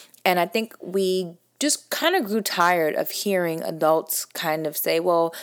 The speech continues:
what about this?" Or, like, "What about this scripture? What about this passage?" And then, um, all you hear is, "Well, this is how we do it."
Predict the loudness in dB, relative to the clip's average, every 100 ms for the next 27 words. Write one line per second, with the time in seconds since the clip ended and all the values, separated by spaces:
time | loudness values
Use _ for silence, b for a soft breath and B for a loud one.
0 | B B 0 2 2 0 2 2 2 4
1 | 2 2 2 2 2 0 0 -2 -2 0
2 | 2 4 4 2 -2 -6 -2 0 0 -4
3 | -2 -2 -2 -2 -2 -6 B B B 0
4 | 0 0 -4 -6 2 4 4 4 6 6
5 | 4 0 B B B 4 6 6 4 0
6 | -2 _ _ -20 -10 -2 0 4 4 6
7 | 4 4 4 2